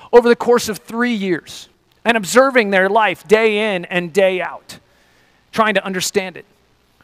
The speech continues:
Followed some single parents, followed families that had dual incomes, followed families that had only one of the parents working outside of the home.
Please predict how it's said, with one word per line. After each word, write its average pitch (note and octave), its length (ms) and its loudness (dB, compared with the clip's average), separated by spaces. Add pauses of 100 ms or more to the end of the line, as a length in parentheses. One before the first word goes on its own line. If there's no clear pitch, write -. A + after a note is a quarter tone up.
(140)
Followed G3 360 0
some G3+ 200 -2
single G#3+ 360 0
parents, E3 420 -4
followed G3+ 380 0 (340)
families G#3 480 4
that G3+ 140 0
had F3+ 240 -4
dual A3 340 4
incomes, G#3 420 -2
followed G#3 360 0
families G#3+ 360 -2
that G3 120 0
had G3+ 240 -2 (180)
only G#3+ 220 4
one A3+ 260 6
of G#3 160 -4
the G#3 80 2
parents A3 400 -2
working A3 320 -4
outside G#3 380 -4
of G3+ 40 -4
the F#3+ 100 0
home. A3 280 2